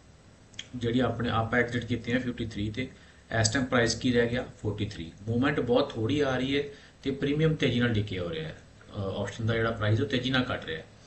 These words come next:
ਕਿਉਂਕਿ ਅੱਜ ਬੁੱਧਵਾਰ ਹੈ। ਸੋ ਇਹ ਸੀ ਦੋਸਤੋ ਅੱਜ ਦਾ ਟ੍ਰੇਡ। ਤੇ ਮਿਲਦੇ ਹਾਂ ਕੱਲ੍ਹ ਨੂੰ ਨਵੇਂ ਟ੍ਰੇਡ,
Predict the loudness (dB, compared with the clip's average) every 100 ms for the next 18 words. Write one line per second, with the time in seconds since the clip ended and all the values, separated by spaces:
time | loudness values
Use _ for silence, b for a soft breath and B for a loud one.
0 | B B -6 -2 0 0 0 -2 -8 -16
1 | -16 -6 -4 -4 -6 -6 -8 -12 -10 -6
2 | -4 -2 -2 -2 -2 -2 -2 0 0 0
3 | 0 -2 -2 -4 -6 -12 B B B B
4 | -6 0 4 4 4 0 -2 0 2 2
5 | 2 2 0 -4 -8 -2 2 4 4 2
6 | 2